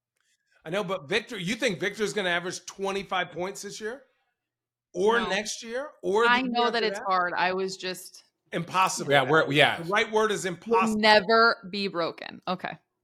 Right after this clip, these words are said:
Speaker 3: Michael Jordan didn't break it. Karl Malone didn't break it.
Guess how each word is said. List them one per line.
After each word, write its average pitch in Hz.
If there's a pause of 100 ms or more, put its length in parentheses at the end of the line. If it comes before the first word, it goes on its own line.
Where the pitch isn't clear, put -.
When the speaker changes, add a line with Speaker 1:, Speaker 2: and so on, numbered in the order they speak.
(300)
Speaker 3:
Michael 139
Jordan 143
didn't 143
break 135
it. 135 (460)
Karl 117
Malone 117
didn't 117
break 110
it. 104